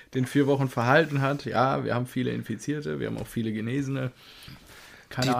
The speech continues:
Speaker 1: Ahnung. Das
Speaker 2: Frage
Speaker 1: Letzte, was aber passieren wird, ist, dass Bundesligaspiele stattfinden. Und deswegen glaube ich, dass neunter Mai oder achter Mai viel zu früh ist. Ich glaube nicht, dass wir auch vor Juni irgendwelche Spiele sehen werden.
Speaker 2: Ne, aber es ist ein ganz guter Punkt, den du ja gebracht hast. Die Frage ist halt, die elementare Frage ist,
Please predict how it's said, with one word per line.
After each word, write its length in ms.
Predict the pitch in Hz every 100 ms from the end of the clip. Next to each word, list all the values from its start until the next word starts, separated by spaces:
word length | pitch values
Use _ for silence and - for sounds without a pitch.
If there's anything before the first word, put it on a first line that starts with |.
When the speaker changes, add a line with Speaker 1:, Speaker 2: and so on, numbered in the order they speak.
| 135
Speaker 1:
Ahnung. 160 | 123
Das 140 | 127 143
Speaker 2:
Frage 120 | 185 165
Speaker 1:
Letzte, 220 | 120 135
was 160 | 151 151
aber 160 | 147
passieren 420 | 131 127 139 135
wird, 140 | 127 123
ist, 160 | 117
dass 140 | 120 113
Bundesligaspiele 760 | 120 120 92 90 - - 85
stattfinden. 460 | 85 - - - - -
Und 160 | 110
deswegen 240 | 107 120 117
glaube 240 | 117 107
ich, 60 | 110
dass 160 | 107 110
neunter 340 | 107 113 104
Mai 220 | 92 101
oder 160 | 101 85
achter 200 | - 98
Mai 180 | 92 92
viel 160 | 98
zu 80 | 92
früh 180 | - -
ist. 240 | - - -
Ich 100 | -
glaube 180 | 101 95
nicht, 160 | 92
dass 160 | 92 -
wir 120 | 80
auch 100 | 78
vor 220 | - 92
Juni 220 | 87 92 95
irgendwelche 360 | 90 95 92
Spiele 260 | - 92 90
sehen 200 | 95 82
werden. 80 | -
Speaker 2:
Ne, 300 | 131 139 - - -
aber 240 | 127 139
es 300 | 80 123 -
ist 180 | 135 135
ein 40 | 160
ganz 200 | 170 -
guter 180 | 156 139
Punkt, 320 | - 240 190
den 100 | 120
du 120 | 123
ja 140 | 120 107
gebracht 400 | 104 104 - 147
hast. 180 | 151
Die 60 | 117
Frage 460 | - 131 165 175 120
ist 180 | 107
halt, 340 | 117 127 165 -
die 120 | 107
elementare 580 | 123 117 113 - 156 139
Frage 300 | - 98 113
ist, 160 | 123